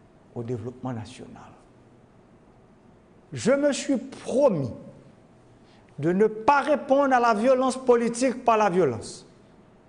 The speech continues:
Je réponds à la violence politique par le dialogue. Je me suis promis de ne pas répondre à la violence politique par la violence. Je réponds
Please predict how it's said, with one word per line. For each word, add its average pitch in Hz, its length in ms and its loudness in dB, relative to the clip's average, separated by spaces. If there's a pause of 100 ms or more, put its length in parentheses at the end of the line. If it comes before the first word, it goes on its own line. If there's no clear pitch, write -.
(360)
Je 131 180 0
réponds 269 680 2
à 208 100 4
la 214 160 4
violence 277 440 2
politique 240 640 0
par 208 160 4
le 196 120 2
dialogue. 139 420 0 (1200)
Je 143 180 4
me 277 180 2
suis - 220 -2
promis 185 560 0 (600)
de 131 120 -4
ne 135 100 -2
pas 135 200 -4
répondre 156 540 -10 (160)
à 123 80 -14
la 107 80 -12
violence 143 460 -10
politique 131 640 -12
par 120 100 -16
la 117 120 -16
violence. 113 520 -16 (720)
Je 131 160 -6
réponds 151 340 -4